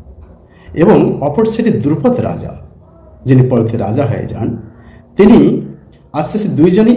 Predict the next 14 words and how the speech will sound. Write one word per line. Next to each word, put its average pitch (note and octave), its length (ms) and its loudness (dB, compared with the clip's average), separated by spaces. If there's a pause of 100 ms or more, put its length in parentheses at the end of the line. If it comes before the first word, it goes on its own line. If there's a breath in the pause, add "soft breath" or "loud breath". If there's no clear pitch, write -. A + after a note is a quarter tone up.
(120)
একসাথে D#3+ 460 -4
তারা C#3+ 220 -2
খেলাধুলা A#2 480 -2
করতেন, D#3 420 -2 (440 loud breath)
পাঠশালায় C#3 460 0
যেতেন, F3 360 0
পড়াশোনা E3+ 440 -2
করতেন, F#3 440 -2 (720 loud breath)
এবং A3 280 4
কি A#3 220 -2
এতই A3+ 440 0
ঘনিষ্ঠতা B2+ 540 -2
এসে G#2 200 -6
যায়, A2 420 -2